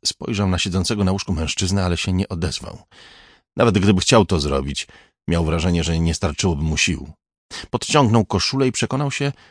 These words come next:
że ma założony opatrunek. Wyglądało na porządnie wykonaną robotę. „Nie obawiaj się”, dodał morderca.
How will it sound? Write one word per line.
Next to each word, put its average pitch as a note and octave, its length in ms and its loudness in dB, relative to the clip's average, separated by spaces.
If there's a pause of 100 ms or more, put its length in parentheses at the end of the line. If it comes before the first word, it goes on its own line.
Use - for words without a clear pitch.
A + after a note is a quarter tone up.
(340)
że A#2 140 4
ma B2+ 120 6
założony B2 420 2
opatrunek. F#2+ 760 -2 (120)
Wyglądało F2+ 580 4
na F#2 160 2
porządnie F2+ 540 2
wykonaną F#2 440 2
robotę. F#2 480 0 (800)
„Nie A2+ 100 2
obawiaj B1+ 380 -2
się”, - 340 -8 (420)
dodał E2 240 -4
morderca. - 580 -8